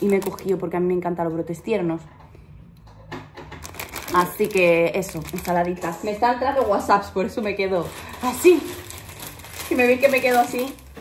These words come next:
con cara de boba, mm, es que me entran los WhatsApps. Em, croissancitos de estos de choco, por tener algo dulce en casa. Pimientitos, que no sé qué le pasa a los pimientos de aquí, hija, son gigantes. Los pimientos italianos son enormes.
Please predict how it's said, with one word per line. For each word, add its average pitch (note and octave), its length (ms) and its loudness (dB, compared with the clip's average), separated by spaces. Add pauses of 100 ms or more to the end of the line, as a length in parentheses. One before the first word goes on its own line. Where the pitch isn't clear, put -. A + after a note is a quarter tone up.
(200)
con B3 120 2
cara A3 200 8
de G#3+ 80 6
boba, A#3 420 4
mm, F#3+ 480 -2
es G3+ 140 -8
que G3+ 80 -4
me G3+ 60 -2
entran F#3+ 240 -2
los D#3 120 -6
WhatsApps. D3+ 460 -10 (840)
Em, B3+ 1120 4
croissancitos A#3 720 2
de A#3 60 -2
estos A3+ 240 -4
de G#3 120 -4
choco, B3 440 0
por A3 120 -4
tener G3 280 -6
algo G3+ 180 -2
dulce G#3 300 -4
en F#3+ 80 -2
casa. C#4 520 -2 (180)
Pimientitos, B3 840 0
que G#3 160 -2
no G3 100 0
sé G#3+ 120 -4
qué G#3 80 -2
le G3+ 80 2
pasa E3 260 0
a - 40 0
los E3 80 -4
pimientos F#3 360 0
de G3 60 2
aquí, A#3+ 300 0
hija, E4+ 200 -4 (140)
son G3+ 280 -6
gigantes. C4 920 4
Los A3 140 2
pimientos A3 400 0
italianos G#3 640 0
son E4 360 -2
enormes. G3+ 600 4